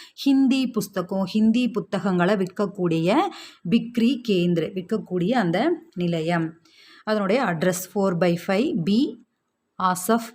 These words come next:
அலி ரோடு, நயி தில்லி. ஃபோன் நம்பர்,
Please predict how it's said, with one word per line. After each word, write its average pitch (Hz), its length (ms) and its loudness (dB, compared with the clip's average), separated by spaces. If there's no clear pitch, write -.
அலி 180 380 2
ரோடு, 220 400 0
நயி 185 400 0
தில்லி. 160 440 -4
ஃபோன் 226 180 0
நம்பர், 208 460 0